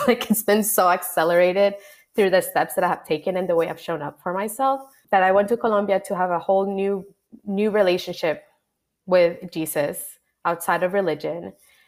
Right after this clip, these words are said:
and with my motherland of Colombia, and just really deeply connecting with all that is. And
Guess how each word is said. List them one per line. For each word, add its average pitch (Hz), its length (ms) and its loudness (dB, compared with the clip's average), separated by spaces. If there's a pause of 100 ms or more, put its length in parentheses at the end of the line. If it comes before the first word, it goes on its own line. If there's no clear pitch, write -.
(160)
and 185 160 0
with 180 160 2
my 185 140 0
motherland 156 720 -2 (180)
of 175 160 -8
Colombia, 156 580 -4
and 170 160 -6
just 160 180 -4
really 170 300 0
deeply 170 360 -4
connecting 151 580 -6
with 151 240 -4
all 151 180 0
that 147 260 -2
is. - 380 -4 (580)
And 165 640 2